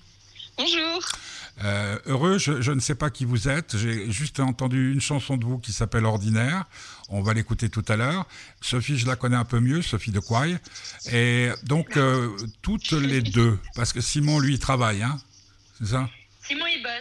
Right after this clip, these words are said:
Speaker 3: ouais.
Speaker 2: Ouais, Simon, il bosse, euh, parce que vous avez un concert vendredi, le premier mars, à Genève, au Groove, qui se situe dans le quartier de la Jonction, hein, le Groove.
Speaker 3: Exactement, rue des Gazomètres.
Speaker 2: Ouais.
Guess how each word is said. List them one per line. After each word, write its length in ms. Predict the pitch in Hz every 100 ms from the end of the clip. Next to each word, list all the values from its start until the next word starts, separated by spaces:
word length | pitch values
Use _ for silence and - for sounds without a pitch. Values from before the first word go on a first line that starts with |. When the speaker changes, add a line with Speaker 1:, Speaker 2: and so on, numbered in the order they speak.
| - -
Speaker 3:
ouais. 120 | 202 196
Speaker 2:
Ouais, 100 | -
Simon, 340 | - 110 117
il 80 | 117
bosse, 380 | 98 139 120 -
euh, 420 | 92 104 107 104 -
parce 160 | 110
que 60 | -
vous 160 | 120
avez 200 | 131 127
un 120 | 165 139
concert 640 | 143 131 - 139 156 170 - - 92
vendredi, 600 | 123 131 131 110 139 156
le 120 | -
premier 380 | - 135 127 123
mars, 500 | 120 135 - - - - - - -
à 100 | 107
Genève, 560 | 98 110 117 127 147 131 - -
au 120 | 120
Groove, 520 | 98 107 147 190 185 - - - -
qui 100 | 113
se 180 | -
situe 540 | 127 127 120 147 175 170
dans 100 | 139
le 60 |
quartier 260 | 127 131 147
de 60 | 135
la 60 |
Jonction, 440 | 135 170 - 143 117
hein, 140 | 147
le 100 | 156
Groove. 300 | 107 107 104 - - - - - - - - -
Speaker 3:
Exactement, 640 | 226 240 240 - 208 196 196
rue 240 | 220 262
des 140 | 254 233
Gazomètres. 560 | 247 226 214 190 - - -
Speaker 2:
Ouais. 220 | 101 95